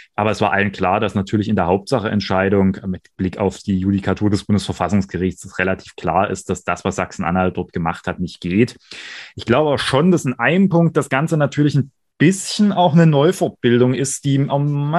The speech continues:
vielleicht sogar ein bisschen mit Vorsicht zu genießen ist. Denn das Bundesverfassungsgericht hat in der Entscheidung ja nicht ganz, äh, den quasi Argumenten gefolgt, die von Seiten der Antragsteller vorgebracht wurden,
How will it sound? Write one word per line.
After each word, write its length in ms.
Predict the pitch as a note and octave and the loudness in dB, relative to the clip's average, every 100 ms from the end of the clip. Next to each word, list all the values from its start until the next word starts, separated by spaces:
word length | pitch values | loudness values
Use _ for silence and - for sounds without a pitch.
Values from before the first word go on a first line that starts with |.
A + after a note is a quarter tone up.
| F3+ | -2
vielleicht 360 | - E3+ F3+ | 0 0 0
sogar 160 | D#3+ D3+ | 0 0
ein 40 | |
bisschen 180 | D3 D3+ | 0 -4
mit 80 | C3 | 0
Vorsicht 360 | C3 C#3 C3 | 2 2 0
zu 80 | - | -4
genießen 480 | G#2 F#2+ G2 G#2 A#2+ | 0 2 2 0 -2
ist. 300 | A2+ C#3+ - _ - - - - | -2 -6 -14 _ -18 -18 -14 -2
Denn 360 | B2 E3 G3 - _ _ _ _ - | 2 2 0 -4 _ _ _ _ -16
das 100 | - | -4
Bundesverfassungsgericht 840 | C#3+ D3+ - B2 C3+ F#3 - D#3 - | 0 0 0 -2 0 0 0 -2 -2
hat 140 | C#3+ | -4
in 100 | C3+ | 0
der 160 | C#3 C#3 | 0 0
Entscheidung 580 | C3 - A2 D3+ F#3 D#3+ | -4 -2 0 2 2 4
ja 380 | C#3 D3 D3 _ - - - | 2 2 -2 _ -20 -18 -4
nicht 600 | A#2 C3+ - - - - | 2 6 4 2 -8 -6
ganz, 600 | A#2+ A2 F#3 B3 - - | -4 0 2 0 -2 -8
äh, 280 | G3 F3 E3 | -2 2 2
den 680 | C#3+ C#3+ D3 C#3+ C#3+ - - | 2 2 2 2 0 -4 -8
quasi 340 | - C3 B2+ | -2 -2 0
Argumenten 920 | C3 B2+ B2+ A#2 C3 F3 - F3 E3+ | 0 2 2 2 2 -2 -2 0 0
gefolgt, 720 | D#3 D3+ - C3+ D3+ D3 - - | -2 -4 2 4 4 0 -10 -8
die 80 | |
von 160 | B2+ C3 | -4 0
Seiten 360 | A2+ B2 B2+ B2 | 2 0 0 0
der 400 | A#2 A2 G#2+ A2+ | 2 2 0 -4
Antragsteller 720 | C#3 G3 - - E3+ E3+ D#3+ | -4 -4 -4 0 2 2 0
vorgebracht 560 | E3+ D#3+ D3+ D3+ - | -2 -6 -2 -4 -4
wurden, 260 | D#3 D3+ C#3 | -4 -2 -4